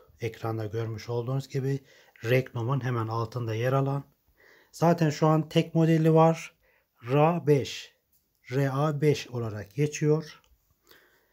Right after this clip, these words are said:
Arkadaşlar, e, şöyle ben önce kendi görüş ve düşüncelerimi söyleyeyim. Ben motoru görür görmez, e, motoru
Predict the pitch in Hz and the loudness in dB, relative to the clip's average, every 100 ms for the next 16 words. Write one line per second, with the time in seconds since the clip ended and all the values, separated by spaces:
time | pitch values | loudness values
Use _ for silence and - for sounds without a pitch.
0 | _ - _ _ _ _ _ - - 165 | _ -20 _ _ _ _ _ -16 2 6
1 | 160 202 190 - 147 135 135 135 131 131 | 6 6 2 4 2 4 4 4 4 4
2 | 127 - 175 151 151 151 143 139 147 143 | 2 2 6 6 6 4 2 2 2 0
3 | 139 143 143 135 139 139 135 - 127 123 | 0 0 0 0 2 2 2 -2 -2 -2
4 | 135 147 131 135 123 104 - 143 156 143 | -2 -2 -2 0 -2 -4 0 2 4 2
5 | 139 139 143 - 131 117 135 151 143 117 | 2 2 0 0 -2 2 4 4 2 -2
6 | 110 120 147 147 - 113 113 113 110 123 | -2 0 -2 -4 -8 -6 -4 -4 -4 -2
7 | 135 - 135 156 160 | -4 -2 -2 -2 -2